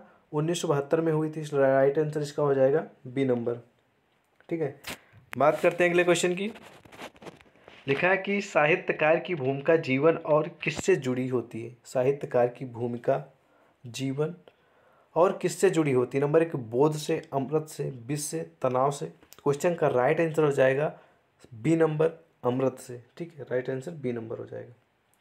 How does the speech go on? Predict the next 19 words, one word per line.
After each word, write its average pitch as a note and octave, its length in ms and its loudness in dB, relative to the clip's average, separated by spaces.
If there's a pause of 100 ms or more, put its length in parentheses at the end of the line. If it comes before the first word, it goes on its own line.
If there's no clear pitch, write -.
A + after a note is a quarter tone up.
(160)
चलिए E3 280 -2
बढ़ते C#3 320 2
हैं D#3+ 80 2
अगले E3 120 4
क्वेश्चन E3+ 300 0
की E3+ 60 -2
ओर। F#3 160 -4 (1400)
अगला D3 120 2
क्वेश्चन F#3 320 0
कह F3 140 6
रहा F3 140 4
कि G3 300 -12 (560)
मराल D#3 440 4 (220)
उन्नीस E3 400 -4
सौ F#3+ 100 2 (680)
तिरानबे E3 520 2
किसका D#3+ 380 -2
निबंध B2 380 2
है? A2 160 -12